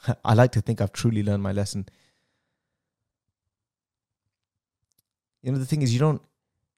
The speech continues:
you don't actively go out and seek carnage. You don't go out there and seek,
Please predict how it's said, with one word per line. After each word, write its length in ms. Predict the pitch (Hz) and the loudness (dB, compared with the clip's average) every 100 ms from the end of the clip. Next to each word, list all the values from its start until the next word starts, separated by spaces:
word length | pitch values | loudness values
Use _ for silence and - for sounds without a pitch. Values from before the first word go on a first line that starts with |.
| _ | _
you 80 | 127 | 2
don't 240 | 160 147 - | 2 2 0
actively 460 | 127 - 120 110 | 0 2 0 2
go 260 | 95 110 107 | 0 2 4
out 300 | 110 92 - _ _ _ _ _ _ _ _ _ | 2 0 -6 _ _ _ _ _ _ _ _ _
and 220 | 113 107 | 0 0
seek 540 | - - 123 110 - - _ _ _ _ | 0 0 0 -2 -6 -18 _ _ _ _
carnage. 540 | - 113 101 95 95 - | -4 0 0 0 -6 -6
You 100 | 117 | 2
don't 200 | 127 123 | 4 6
go 140 | 110 | 6
out 220 | 113 107 101 | 4 4 0
there 220 | 104 101 | -2 -2
and 120 | 98 | -4
seek, 540 | - - 120 104 - | -2 0 0 0 -6